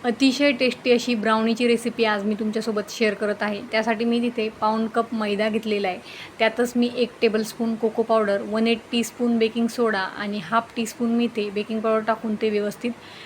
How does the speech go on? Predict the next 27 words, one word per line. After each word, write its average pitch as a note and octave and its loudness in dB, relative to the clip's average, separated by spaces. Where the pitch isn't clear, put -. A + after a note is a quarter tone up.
मिक्स A#3+ 4
करून A#3 2
घेणार G#3 0
आहे. G3+ 0
ही B3 6
जी A#3 4
ब्राउनी A#3+ 4
आहे A3 2
ती G#3+ -2
लहानांपासून A3+ 0
मोठ्यांपर्यंत A3 -2
सर्वांना A3+ 2
आवडेल A3+ 2
अशी A3 0
आहे. G#3+ 2
रेसिपी A#3 2
नक्की A#3 0
ट्राय A3+ 4
करा A3 -2
आणि G#3 -4
अशाच B3 -2
नवनवीन A3+ 0
रेसिपीजसाठी G#3+ -2
माझा G#3+ -2
चॅनलही G#3+ 0
सबस्क्राईब G#3+ -6
करा. G3 -4